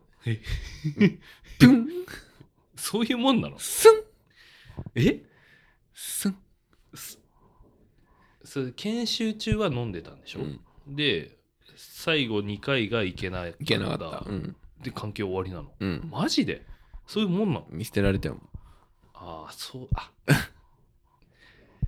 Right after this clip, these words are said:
Speaker 1: やっとあいついなくなった。
Speaker 2: <laughs> あ、帰った、帰った。
Speaker 1: <laughs>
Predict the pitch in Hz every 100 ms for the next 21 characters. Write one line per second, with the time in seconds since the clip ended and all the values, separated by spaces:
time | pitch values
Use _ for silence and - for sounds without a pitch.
0 | - - _ - - - - - 165 165
1 | - 156 151 143 143 - - 214 480 466
2 | 554 539 539 - - - - - - -
3 | - - 147 135 - - - _ _ -
4 | 202 175 147 143 196 175 151